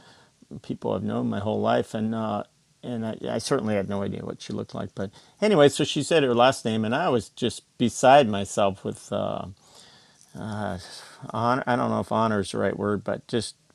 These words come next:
just so amazed that, that Martha Scanlon came to my dinky little reading. <laughs>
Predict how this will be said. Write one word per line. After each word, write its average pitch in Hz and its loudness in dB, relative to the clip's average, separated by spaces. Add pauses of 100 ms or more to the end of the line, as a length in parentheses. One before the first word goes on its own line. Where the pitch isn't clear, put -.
(540)
just - -2
so 120 4
amazed 110 0
that, - -8 (680)
that - -14
Martha 107 -4
Scanlon 113 2
came 107 -2
to 117 -6
my 101 -4 (580)
dinky 117 -4
little 110 0 (140)
reading. 110 0 (220)
<laughs> 170 0